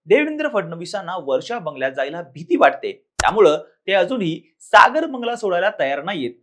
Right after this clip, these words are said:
आणि म्हणूनच आता देवेंद्र फडणवीस वर्षा बंगला पाडून त्या जागी नवीन मुख्यमंत्री निवास बांधणार असल्याचा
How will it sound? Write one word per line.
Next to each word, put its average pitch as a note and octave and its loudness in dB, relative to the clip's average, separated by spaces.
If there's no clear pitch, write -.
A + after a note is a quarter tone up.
आणि D3 -4
म्हणूनच E3 -2
आता C4 4
देवेंद्र B3+ 2
फडणवीस F#3+ -8
वर्षा E3+ -2
बंगला D3+ -2
पाडून D3+ -4
त्या F#3 -4
जागी E3 -6
नवीन D#3 -8
मुख्यमंत्री C#4 -2
निवास F#3 -2
बांधणार E3 -4
असल्याचा D#3+ -2